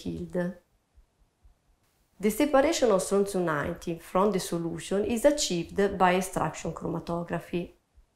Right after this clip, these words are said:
The sample solution coming from the pretreatment is loaded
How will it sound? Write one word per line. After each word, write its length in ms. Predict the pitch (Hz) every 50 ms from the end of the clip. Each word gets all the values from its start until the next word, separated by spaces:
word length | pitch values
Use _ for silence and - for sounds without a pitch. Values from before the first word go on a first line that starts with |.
| _ _ _ _ _ _ - _ _ _ -
The 100 | 185 190
sample 380 | 185 - 262 277 269 - 240 220
solution 720 | - - 208 202 185 185 170 165 - - - - 165 160
coming 360 | - - 185 190 196 190 180
from 300 | 175 - - 196 190 190
the 80 | 185 170
pretreatment 880 | - - 185 190 185 190 185 170 165 156 - - 175 180 202 226 - -
is 260 | - 240 247 226 226
loaded 600 | 240 233 220 214 208 214 226 214 196 208 226 220